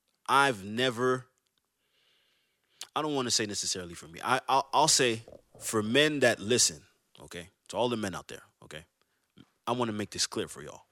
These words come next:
Stop looking at women like fucking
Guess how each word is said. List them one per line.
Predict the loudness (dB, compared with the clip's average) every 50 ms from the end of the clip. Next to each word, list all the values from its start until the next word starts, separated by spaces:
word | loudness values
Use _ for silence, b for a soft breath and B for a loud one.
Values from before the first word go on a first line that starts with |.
| _ _ _ _ b b b b b b b b b b b B B B B B B -4 -4 -4 -4 -16 -18 -18 -14 -8
Stop | -2 0 2 4 4 2 2 0 4 6 6 6 6 4 0 -6 _ _ _ _ -12
looking | -4 -2 -2 -2 0 -2 -2 0
at | 0 -2 -2 -4
women | -8 -2 0 0 0 0 -4 -6 -8 -12 -16 _ _ _ _ _ _ _ _ _ _ _ _ _ _ _ -16
like | -14 -10 -10 -10 -12 -12
fucking | -14 -10 -10 -10 -10 -10 -12 -12 -14 -14 -20